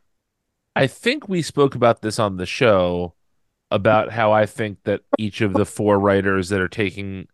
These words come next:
Action for a month are gonna get their own Superman ongoing in twenty-five, right?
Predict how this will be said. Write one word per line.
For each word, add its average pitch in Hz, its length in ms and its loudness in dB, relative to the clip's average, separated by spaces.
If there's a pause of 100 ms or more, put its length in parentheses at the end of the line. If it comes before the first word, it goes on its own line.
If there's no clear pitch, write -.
Action 98 500 -4
for 95 280 -2
a 92 40 -2
month 92 280 -4
are 95 60 -2
gonna 92 120 -4
get 92 140 -4
their 87 160 -6
own 90 100 -6
Superman 87 400 -6
ongoing 85 420 -8
in 87 80 -12
twenty-five, - 680 -10
right? 82 280 -8